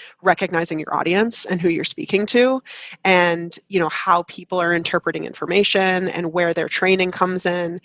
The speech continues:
That was a process that I had to, you know, reconcile within the writing process as well. So even things like committee formulations can, like, start to raise these broader debates about who you're speaking to in sociology or who you're speaking to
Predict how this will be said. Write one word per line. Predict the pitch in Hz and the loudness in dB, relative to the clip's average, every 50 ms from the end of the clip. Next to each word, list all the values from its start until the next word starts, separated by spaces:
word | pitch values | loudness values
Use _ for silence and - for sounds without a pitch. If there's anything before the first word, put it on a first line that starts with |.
| - - - - _ | -16 -20 -20 -6 _
That | - 190 185 - | 2 2 2 0
was | - 185 - | -2 -6 -8
a | 170 | -4
process | - - 160 165 - - 165 165 - | 0 0 0 0 0 0 -2 -2 -2
that | - 170 156 | -2 0 2
I | 151 160 | 2 2
had | 185 180 165 170 - | 2 0 -2 0 -2
to, | - - - - - - | -2 -2 -2 -2 -4 -4
you | 180 185 | -2 -2
know, | 165 156 | -2 0
reconcile | 160 165 160 - 196 175 - - 165 160 170 165 165 165 - - - - - - - _ | 0 -2 -2 -2 -4 -6 -2 0 2 2 2 0 -4 -6 -8 -12 -20 -20 -20 -20 -8 _
within | - 196 185 185 180 | 2 4 4 4 4
the | 180 175 | 4 2
writing | 170 156 156 160 | 2 2 0 -2
process | - - - 160 - - 170 - 175 | 0 0 0 0 0 -4 -6 -4 -6
as | 170 175 | -6 -4
well. | 165 160 - 165 190 214 | -2 0 0 2 0 0
So | 220 - - - 175 175 170 165 - - | -2 -2 0 0 2 2 0 -2 -4 -4
even | 240 247 240 254 254 247 | 0 2 4 4 4 4
things | 226 - 208 190 190 202 196 - | 4 2 2 2 4 2 0 0
like | 185 165 - | 0 0 -2
committee | - - - 190 170 165 175 185 190 190 196 | -2 -4 -2 0 0 0 -2 -2 -4 -4 -2
formulations | - - 208 208 214 214 220 214 220 - 240 226 226 226 214 - | 0 0 2 2 4 2 2 2 2 4 4 2 2 2 -2 -2
can, | - - 196 185 180 | 0 2 2 2 2
like, | 170 165 165 | 2 0 -2
start | - - - 180 180 - | 0 2 2 2 2 2
to | 180 170 | 2 2
raise | 160 170 175 - | 2 0 0 0
these | 175 175 165 | -4 -8 -2
broader | - 165 160 170 180 180 | 2 4 4 4 4 2
debates | 170 160 - 156 175 - - | 0 0 -2 -4 -2 -2 0
about | 175 175 160 165 160 - | 2 4 4 4 4 2
who | - - - 202 | -2 -6 -6 -4
you're | 196 175 175 165 | -2 0 -2 -2
speaking | - - - - - 196 190 202 | -2 -4 -8 -6 -4 -2 -2 0
to | - - 214 214 214 208 | 2 4 6 6 6 6
in | 185 165 185 | 4 2 -2
sociology | - 170 170 - 165 160 160 180 202 208 220 226 220 220 220 | -4 -4 -4 -2 0 2 4 4 4 2 0 -4 -4 -2 -2
or | - - 185 175 | 0 0 0 0
who | - - 190 | 0 -2 -2
you're | 170 170 175 | 0 0 -2
speaking | - - 165 - - 170 170 | 0 -2 -2 -2 0 0 0
to | - - 170 165 165 165 | 2 2 2 2 2 2